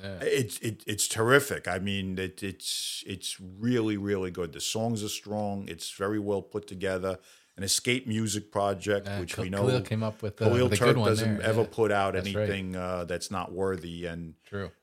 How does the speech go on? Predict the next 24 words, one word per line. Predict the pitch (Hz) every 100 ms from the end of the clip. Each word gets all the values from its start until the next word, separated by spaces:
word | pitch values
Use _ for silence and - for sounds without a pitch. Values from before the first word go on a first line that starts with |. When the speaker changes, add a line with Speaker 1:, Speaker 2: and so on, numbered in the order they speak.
| -
Speaker 2:
uh, | 85 87 92
Uzi | 113 120 113 104
has | 90
been, | 87 101 92 90 90
you | 98
know, | 92
one | 90 98 101
of | 90
his | 98 85
guys | 95 92 90 85 -
for | - 87 82 78 78 82
decades | 123 123 107 87 78 -
now. | 78 76 76 - _ _ _ _ _
And, | 87 87 82 80
um, | 82 85 85 82 80 82 _ -
I | 95 120
would | 104 87 87 95
really | 127 135 113
recommend | 101 101 92 95 95 95 87 85 78 _
this | 104 101 - - -
if | 90 90
you're | 90 - 104
into | 104 -
British, | 90 85 92 110 113 107 - -